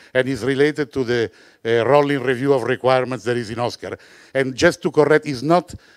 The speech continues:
that oscar should guide us. oscar has made clear that we, this commission, is the maximum authority, should guide them in what are the, uh, needs, the requirements. And the reason why it is stated like that is that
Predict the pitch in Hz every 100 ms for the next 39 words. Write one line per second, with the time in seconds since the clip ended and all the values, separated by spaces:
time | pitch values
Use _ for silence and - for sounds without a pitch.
0 | _ 139 135 151 147 - 127 - 131 104
1 | 127 110 117 98 - _ _ _ - 170
2 | - 143 131 139 - 165 139 127 104 127
3 | 175 113 _ 101 143 - 147 143 147 139
4 | - 123 110 123 147 170 143 135 117 139
5 | 139 120 135 - 139 131 107 151 139 95
6 | - _ _ 135 120 139 135 127 123 113
7 | 110 - - _ 117 120 113 113 151 123
8 | - _ _ _ 120 139 127 127 135 117
9 | 104 104 _ _ - 131 127 - _ _
10 | _ _ 123 120 190 165 175 156 151 156
11 | 143 143 110 - 160 147 143 165 170 151
12 | 151 156 120 131 -